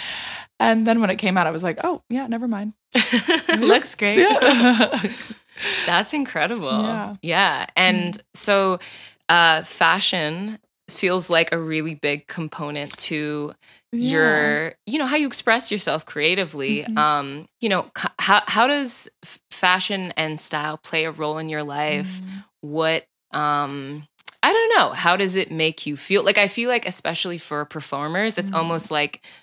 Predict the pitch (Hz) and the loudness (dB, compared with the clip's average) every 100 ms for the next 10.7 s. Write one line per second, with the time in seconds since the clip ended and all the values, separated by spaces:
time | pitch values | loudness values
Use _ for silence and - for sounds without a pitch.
0 | - 156 - 143 147 131 - - 175 - | -6 -4 -4 -4 -4 -6 -10 -12 -2 4
1 | 151 160 170 170 165 247 247 165 147 147 | 6 6 4 0 -2 -4 -2 -2 2 2
2 | 147 147 - - - - - _ _ - | 4 0 -4 -18 -20 -20 -20 _ _ -4
3 | 160 151 151 147 156 165 160 156 151 175 | -4 0 2 4 2 2 4 4 2 -2
4 | - 165 151 151 - - 185 180 170 160 | 0 4 4 4 0 0 2 4 2 2
5 | 160 160 - 160 156 151 151 139 156 147 | 0 0 -2 -2 -2 -4 -6 -2 0 0
6 | 147 151 139 143 143 139 135 151 - 151 | -2 -4 -6 -6 -8 -8 -10 -12 -12 -10
7 | - - - - - 214 233 269 247 185 | -8 -8 -10 -16 -8 -4 0 4 6 4
8 | - - - - _ _ - 196 202 208 | 2 -2 -6 -16 _ _ 0 4 6 6
9 | 208 196 190 - - _ - 185 175 - | 4 2 -2 -6 -18 _ -8 -6 -6 -6
10 | 80 85 92 - - - - | -6 -6 -8 -6 -4 -4 -6